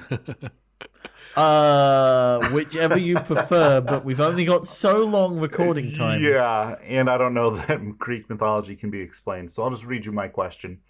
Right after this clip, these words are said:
Speaker 2: Charlie Bucket's only opinion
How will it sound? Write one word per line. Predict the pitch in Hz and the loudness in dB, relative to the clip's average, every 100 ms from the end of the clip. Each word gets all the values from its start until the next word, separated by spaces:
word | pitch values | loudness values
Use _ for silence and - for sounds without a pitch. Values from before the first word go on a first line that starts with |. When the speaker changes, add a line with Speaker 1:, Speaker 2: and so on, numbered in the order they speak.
| - _ _ _ | -20 _ _ _
Speaker 2:
Charlie | - - 165 156 180 190 | -8 -4 -2 0 0 -2
Bucket's | 156 131 139 139 151 151 - - | -2 -2 -2 -4 -8 -8 -14 -6
only | 143 156 151 | -6 -4 -4
opinion | 143 139 - 202 156 98 90 104 | -6 -8 -10 -6 -4 -6 -8 -12